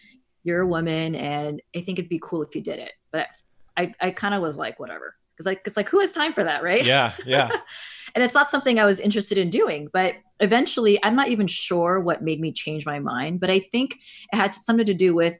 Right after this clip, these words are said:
Speaker 1: um, you know, the same types of questions tend to come up in these groups.
Speaker 2: Mm-hmm.
Speaker 1: And as you know, the way Facebook groups are, they just, it just keeps, uh, new posts keep happening all the time 'cause people don't necessarily, it's not a forum where you can kinda search things easily.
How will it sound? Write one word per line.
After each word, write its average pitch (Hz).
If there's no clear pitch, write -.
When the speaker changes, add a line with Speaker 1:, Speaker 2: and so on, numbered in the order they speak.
Speaker 1:
um, 160
you 208
know, 185
the 190
same 233
types -
of 165
questions 160
tend 160
to 156
come 151
up 147
in 175
these 190
groups. 226
Speaker 2:
Mm-hmm. 110
Speaker 1:
And 165
as 165
you 175
know, 165
the 151
way 156
Facebook 160
groups -
are, 151
they 151
just, -
it 160
just -
keeps, -
uh, -
new 202
posts 196
keep 180
happening 170
all 165
the 156
time 160
'cause -
people 160
don't 151
necessarily, -
it's -
not 202
a 214
forum 165
where 151
you 147
can 151
kinda 143
search -
things 170
easily. 190